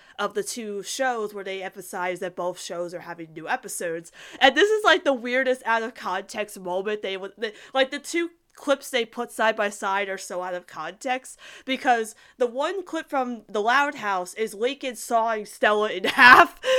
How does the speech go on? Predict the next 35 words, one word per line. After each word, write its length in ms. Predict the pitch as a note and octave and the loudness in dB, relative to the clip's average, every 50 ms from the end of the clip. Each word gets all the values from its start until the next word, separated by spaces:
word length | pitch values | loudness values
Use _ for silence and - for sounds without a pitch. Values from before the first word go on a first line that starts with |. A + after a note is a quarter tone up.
| C5 B4+ - | 2 2 4
for, 200 | C#4+ B3+ B3+ A#3+ | 4 4 4 4
during 340 | G#3+ C4+ B3 B3+ C#4 C#4 | 4 4 4 4 2 0
his 160 | B3 A#3+ A#3+ - | 0 -4 -4 -2
show, 240 | - A#3+ G#3+ A#3 | 0 2 2 2
which 200 | A#3 A3+ A3+ G#3+ | 2 0 -2 -4
is, 120 | A#3+ A3 G#3 | -4 -6 -4
like, 340 | A3 G#3 G3 F#3+ F#3 - - - - - - | -4 -2 0 -2 -2 -4 -10 -20 -20 -2 0
big 180 | B3+ B3+ G#3+ | 0 0 0
Stella 380 | - - - A3 G#3 G#3 A3+ A3+ | -2 -2 -2 0 0 0 0 -2
Kid 240 | A3 - C4 B3 B3+ | -4 -4 -6 -8 -8
fuel 300 | - C4 B3+ B3+ B3+ A#3+ | -8 -6 -4 -4 -2 -2
right 240 | B3+ B3 B3+ B3 | -2 -4 -4 -4
there 180 | - B3+ B3+ B3 | -4 -4 -4 -4
for 120 | B3 A3+ | -6 -10
Stella 340 | G#3 - - G#3+ G3 G3+ G#3+ | -12 -8 -6 -6 -4 -4 -4
Kid 160 | G#3 B3+ A#3+ - | -6 -8 -6 -4
fans. 280 | B3+ A#3+ A#3+ A#3+ A#3 | -2 0 0 0 2
Like, 260 | A#3+ G#3 G#3 G#3 G#3 - - - - | 2 2 2 2 0 -4 -12 -2 6
"Oh, 400 | - F#4+ G#4+ G#4 F#4+ F#4 F4 E4+ D#4+ | 8 8 8 8 6 2 -2 -2 -2
he 160 | D#4+ F4+ E4+ | -2 -2 -2
chose 320 | - - F4 F4 F4 D#4+ | -2 -4 -4 -4 -4 -6
Li-, 220 | D4 D4 D#4 E4+ - - | -6 -6 -6 -6 -8 -10
he, 200 | C#4 D4+ C#4 - - - | -10 -12 -12 -14 -14 -4
he 140 | - F4 F4 | -2 0 0
chose 260 | - - E4+ F4 D#4+ | 2 0 0 0 -2
Stella 480 | - - E4 D#4+ E4+ E4+ D#4+ D4 C4+ C4 | -2 2 2 4 4 4 2 0 0 0
to 80 | C4+ | 0
help 240 | B3+ C4 A#3+ A#3 B3 | 0 0 -2 -2 -2
him 80 | B3+ A#3 | -4 -4
with 140 | A#3 A3+ G#3+ | -4 -4 -4
his, 200 | G#3+ G#3 G#3 - | -4 -6 -8 -10
with 120 | G3 G#3+ | -8 -8
his 120 | G#3+ G3+ G3 | -8 -6 -6
magic 380 | G3+ G#3+ A3 A#3 G#3+ G3+ F3 | -4 -2 -2 -2 -2 -4 -10
trick." 320 | - - F#3+ E3 D#3+ - | -12 -10 -10 -10 -10 -12